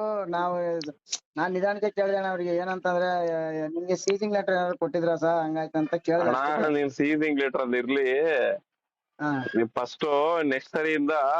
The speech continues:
Speaker 2: ದುಡ್ಡು
Speaker 1: ಹಾ.
Speaker 2: ಕಟ್ಬೇಕಾದ್ರೆ ಡೈರೆಕ್ಟ್ ಆಗಿ ನೀವೇ ಹೋಗಿ ಬ್ಯಾಂಕ್ ಅಲ್ಲಿ ಹೋಗಿ ಕಟ್ರಿ. ಇಲ್ಲ ಅಂದ್ರೆ ನಿಮ್ ಅಕೌಂಟ್ ಇಂದ ಕಟ್ ಹಾಕತ್ತಾರ, ಇ ಸಿ ಎಸ್ ಅನ್ನ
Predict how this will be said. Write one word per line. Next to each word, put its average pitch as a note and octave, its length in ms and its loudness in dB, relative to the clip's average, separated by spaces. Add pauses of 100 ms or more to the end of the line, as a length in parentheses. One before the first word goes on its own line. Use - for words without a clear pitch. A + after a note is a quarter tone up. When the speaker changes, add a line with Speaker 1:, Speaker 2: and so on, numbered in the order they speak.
(400)
Speaker 2:
ದುಡ್ಡು C3 220 0
Speaker 1:
ಹಾ. - 80 -2
Speaker 2:
ಕಟ್ಬೇಕಾದ್ರೆ D3 640 0
ಡೈರೆಕ್ಟ್ C#3 400 -2
ಆಗಿ C#3 160 0
ನೀವೇ C#3+ 220 2
ಹೋಗಿ C#3 360 2
ಬ್ಯಾಂಕ್ B2+ 340 -2
ಅಲ್ಲಿ C3 120 2
ಹೋಗಿ C3 160 -2
ಕಟ್ರಿ. C3 240 0
ಇಲ್ಲ B2+ 200 2
ಅಂದ್ರೆ B2+ 360 0 (480)
ನಿಮ್ C3 180 0
ಅಕೌಂಟ್ D3 380 0
ಇಂದ C#3+ 140 0
ಕಟ್ C3+ 340 -2
ಹಾಕತ್ತಾರ, C3+ 360 -2 (100)
ಇ C3+ 160 0
ಸಿ D3 160 0
ಎಸ್ C#3 220 0
ಅನ್ನ B2+ 120 0